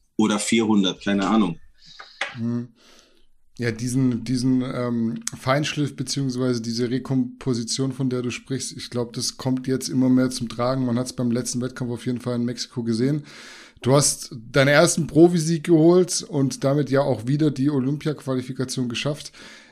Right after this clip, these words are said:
Speaker 2: Wie war für dich der Trip zum Event nach Mexiko? Und kannst du vielleicht mal so auf die Hintergründe eingehen,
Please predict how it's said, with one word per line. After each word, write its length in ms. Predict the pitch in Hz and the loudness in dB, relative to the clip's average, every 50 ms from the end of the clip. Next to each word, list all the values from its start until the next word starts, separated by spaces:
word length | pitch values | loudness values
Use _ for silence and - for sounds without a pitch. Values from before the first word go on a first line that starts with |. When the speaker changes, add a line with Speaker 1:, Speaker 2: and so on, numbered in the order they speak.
| _ _ _ _ - | _ _ _ _ -4
Speaker 2:
Wie 200 | 131 120 127 127 | 0 0 4 6
war 160 | 143 - 214 | 6 6 6
für 160 | - - 160 | 4 0 -2
dich 180 | 160 156 139 - | -2 -4 0 2
der 420 | 165 151 147 151 151 - - - | 2 4 4 2 0 -2 -6 -8
Trip 340 | - - 139 165 175 175 - - - - _ | -4 2 2 2 2 2 -2 -14 -20 -20 _
zum 320 | - - - 160 156 156 165 | -8 -4 -2 0 0 0 0
Event 440 | - 147 131 131 143 151 156 156 | -2 -2 0 2 2 2 0 0
nach 160 | - - 113 123 | -2 -2 0 0
Mexiko? 580 | 143 147 143 - - 156 - - 165 160 156 | 0 0 -2 -4 -8 -6 -2 0 0 2 2
Und 220 | 147 135 127 123 - | 2 2 0 -2 -2
kannst 180 | 143 135 135 | -2 -2 -2
du 60 | - | -2
vielleicht 240 | - 143 147 139 139 | -2 -2 -2 0 0
mal 80 | 147 135 | 0 0
so 100 | 123 131 | 2 2
auf 100 | 127 127 | 0 0
die 120 | - 143 | -2 -2
Hintergründe 640 | 131 - 156 165 165 151 151 - 151 151 143 147 147 | 0 0 0 0 0 -2 0 0 0 2 2 2 2
eingehen, 640 | 143 139 143 143 139 139 147 147 143 143 143 - | 2 0 0 0 2 2 2 2 2 0 -2 -8